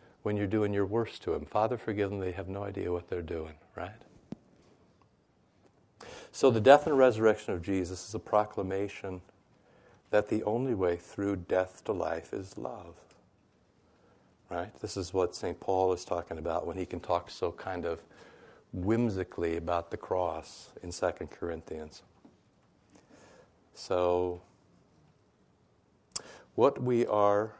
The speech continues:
is known to God objectively, and I hope, subjectively, it's also known to your conscience.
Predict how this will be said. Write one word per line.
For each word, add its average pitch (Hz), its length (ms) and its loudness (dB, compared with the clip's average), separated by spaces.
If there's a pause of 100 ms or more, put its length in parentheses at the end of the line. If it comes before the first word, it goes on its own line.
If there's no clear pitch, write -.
(140)
is 90 200 -4
known 92 340 -2
to 92 140 -8
God 87 500 -6 (960)
objectively, 87 800 -4 (1300)
and 98 160 0
I 101 120 10
hope, 110 480 4 (200)
subjectively, 90 1000 -2 (880)
it's - 160 -6
also 95 340 2
known 92 320 -2
to 92 60 -4
your 95 120 -2
conscience. - 680 -12